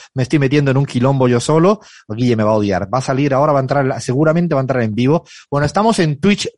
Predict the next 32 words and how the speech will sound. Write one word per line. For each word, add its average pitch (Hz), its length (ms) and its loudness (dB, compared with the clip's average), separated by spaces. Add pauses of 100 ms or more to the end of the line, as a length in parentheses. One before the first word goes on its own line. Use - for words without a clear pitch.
punto 170 280 0
t 127 140 0
v 175 300 2 (240)
barra 151 500 0
Alfred 147 260 -2
Serra 143 320 0
Manzi 160 520 0 (440)
para 135 300 2
los 131 220 0
que 107 140 -10
quieran 170 640 0
seguirnos 131 600 -2
por 110 180 -2
esa 123 160 -2
vía. 160 360 0 (360)
Y 131 180 0
Lean, 156 360 2
vamos 160 260 -2
a, 123 640 0
a 113 40 -4
decir 160 280 -2
que - 80 -2
vamos 175 220 0
a 185 40 0
seguir 143 460 0 (280)
en 127 220 -2
Twitch, 185 460 0
eh, 120 160 0
incluso 143 400 0
haciendo 175 580 0 (240)
algunas 139 580 0
cosas 160 680 0